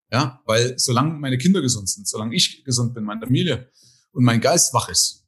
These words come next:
mache ich halt was Neues. Ja gut, und wenn's mit sechzig ist, fange ich neu an. Ja, äh, das heißt ja nicht, dass dann vorbei ist. Und wenn nicht, mache ich halt Buschpilot in Australien. Ne? <laughs> Das ist auch noch eine Option. Also ähm, ich habe die Angst, habe ich nicht. Ne? Ich habe natürlich schon aufgrund meiner Verantwortung und so ein bisschen Bedenken, aber diese Grundangst, wo ich sage, okay, wenn's halt so ist, dann ist es so.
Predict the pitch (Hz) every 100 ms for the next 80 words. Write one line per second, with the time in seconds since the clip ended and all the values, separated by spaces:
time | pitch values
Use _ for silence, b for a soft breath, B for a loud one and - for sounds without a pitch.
0 | - 87 92 90 92 92 98 101 - -
1 | 110 110 110 117 127 131 - 104 - 95
2 | 92 92 90 90 78 - 104 131 127 104
3 | 95 - - 101 110 110 - - 110 101
4 | 101 107 98 - 104 117 120 113 113 -
5 | 143 - 123 123 117 123 - 107 117 82
6 | - - 127 - 156 - 127 - B 156
7 | 127 131 127 117 110 - 101 - B 139
8 | 143 127 B B B - 117 123 127 -
9 | - - 156 123 156 - 117 92 - 90
10 | - - 127 170 - 127 147 131 127 135
11 | 120 - 139 120 113 - 113 180 165 156
12 | 120 127 113 107 - 131 165 147 131 127
13 | 123 120 127 127 170 180 156 147 - 127
14 | 127 123 - 123 123 117 107 - - 95
15 | 101 - -